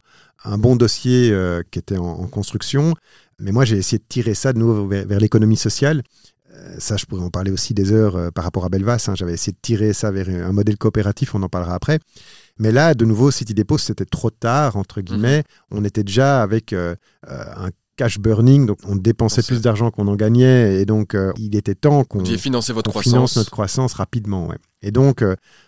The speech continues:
Speaker 1: on a eu des discussions avec différents potentiels investisseurs, la Poste française, la Poste belge et, et un autre, euh, gros acteur. Et finalement, euh, Bipost, euh, a, a, a pris tout le monde de court et, et, et on, on, on est rentré dans leur giron et puis on, donc on a été racheté complètement.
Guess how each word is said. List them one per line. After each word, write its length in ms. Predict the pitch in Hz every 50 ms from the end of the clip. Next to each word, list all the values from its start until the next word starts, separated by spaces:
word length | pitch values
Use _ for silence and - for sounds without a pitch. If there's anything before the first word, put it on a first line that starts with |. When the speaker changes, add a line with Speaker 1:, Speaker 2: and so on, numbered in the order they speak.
| _ -
Speaker 1:
on 100 | 101 104
a 80 | 104 104
eu 20 |
des 80 | 101 104
discussions 480 | 98 98 - - - - - 131 120
avec 200 | 113 92 92 90
différents 380 | 92 107 101 - 127 107 104 101
potentiels 400 | - - - 98 - - 101 95
investisseurs, 500 | 92 87 - - - - - 110 113 110
la 100 | 92 82
Poste 180 | - 87 -
française, 480 | - - 85 - - 107 110 113 104 95
la 80 | 90 85
Poste 200 | - 90 78 76
belge 280 | 82 95 104 107 98
et, 200 | 90 85 85 78 - _ _ _ _ _ _ _ -
et 80 | 87 90
un 120 | 87 95
autre, 300 | 123 139 139 - - -
euh, 240 | 95 90 87 82 82
gros 320 | 85 90 - 113 120 101
acteur. 480 | 101 92 - - 117 120 127 139 139 - _ _ - - - - -
Et 40 | 95
finalement, 460 | - - 98 101 123 123 113 98 90
euh, 80 | 87 85
Bipost, 560 | 85 92 92 - - 101 113 104 - - 92
euh, 160 | 87 87 87
a, 140 | 82 80 80
a, 380 | 80 - - 82 80 - - -
a 40 | -
pris 160 | - - 110
tout 100 | - 104
le 40 | 101
monde 100 | 101 92
de 60 | 87
court 320 | 87 - 123 127 127 113 104
et, 120 | 98 92
et, 340 | 87 90 87 85 80 87 85
et 40 | 82
on, 200 | 78 85 82 -
on, 200 | - 85 85 82 -
on 140 | 85 85 85
est 80 | 85
rentré 280 | 80 90 90 - - 107
dans 120 | 98 92
leur 100 | 90 85
giron 400 | 85 87 87 85 104 117 117 107
et 60 | 90 82
puis 220 | - - 87 85
on, 100 | 80 82 - -
donc 140 | 82 85 -
on 80 | 87 85
a 60 | 80
été 120 | - -
racheté 300 | 90 85 80 - - 107
complètement. 460 | 98 - 85 85 92 - 104 104 113